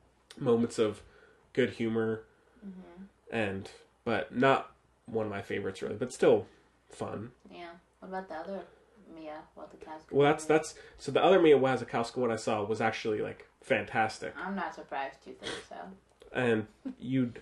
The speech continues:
Speaker 1: absolutely hate it.
Speaker 2: Yeah,
Speaker 1: So
Speaker 2: I'm not surprised about that either.
Speaker 1: So this is directed by the guy who did The Eyes of My Mother, which I actually haven't seen, but it's this black and white, some type of horror film.
Speaker 2: I've seen it.
Speaker 1: What'd you think? Hated it?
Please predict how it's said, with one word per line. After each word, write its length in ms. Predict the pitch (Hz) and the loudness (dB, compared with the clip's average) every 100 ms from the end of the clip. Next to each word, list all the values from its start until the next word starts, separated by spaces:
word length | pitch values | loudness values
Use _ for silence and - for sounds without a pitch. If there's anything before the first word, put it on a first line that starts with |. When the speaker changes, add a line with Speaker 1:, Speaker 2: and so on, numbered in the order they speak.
| - - - | -20 -20 -10
Speaker 1:
absolutely 440 | - 113 - 104 107 | -4 -4 -6 -8 -6
hate 220 | 107 - | -4 -4
it. 120 | - 175 | -6 -8
Speaker 2:
Yeah, 120 | - | -2
Speaker 1:
So 140 | 123 | 2
Speaker 2:
I'm 40 | 107 | 2
not 120 | 104 | 0
surprised 400 | - - 151 147 - | -10 -12 -10 -10 -14
about 160 | - | -18
that 180 | 156 151 151 | -14 -14 -14
either. 320 | 156 156 196 - - - - - _ - | -16 -14 -16 -16 -18 -16 -16 -18 _ -20
Speaker 1:
So 160 | - 143 | 0 2
this 180 | 156 165 | 2 0
is 80 | |
directed 240 | 156 160 147 | 0 0 2
by 80 | 131 | 2
the 60 | 127 | 4
guy 180 | 127 127 | 2 2
who 140 | 131 | 0
did 400 | 117 120 113 110 - - _ _ _ _ _ _ _ _ | 4 6 6 4 -4 -20 _ _ _ _ _ _ _ _
The 120 | 135 | -2
Eyes 280 | 113 120 120 | 2 2 0
of 60 | 120 | -2
My 140 | 107 | -4
Mother, 420 | 104 107 127 127 - | -2 0 0 -2 -2
which 160 | 131 | 4
I 60 | 151 | 4
actually 220 | 147 135 | 6 4
haven't 220 | 117 - | 2 -2
seen, 340 | - 113 98 98 - | -4 -4 -4 -8 -4
but 100 | 117 | 2
it's 140 | 110 - | 2 2
this 120 | 110 | -8
black 340 | - 113 113 | -2 2 2
and 120 | 120 107 | 2 -2
white, 320 | 104 107 - _ _ _ _ - | 0 -2 -4 _ _ _ _ -20
some 260 | - 110 110 | -10 -8 -6
type 200 | - - | -6 -6
of 160 | - - - _ _ _ _ | -8 -12 -20 _ _ _ _
horror 320 | - 110 - | 0 2 2
film. 340 | - 104 - - | -2 -2 -2 -6
Speaker 2:
I've 80 | - | -16
seen 280 | - 160 156 160 | -16 -16 -18 -20
it. 60 | 180 _ _ _ _ _ | -20 _ _ _ _ _
Speaker 1:
What'd 180 | - - | -10 -10
you 100 | - | -8
think? 100 | 107 - _ _ _ _ _ _ _ - | -8 -10 _ _ _ _ _ _ _ -2
Hated 220 | 117 117 143 | 0 2 0
it? 140 | - | -4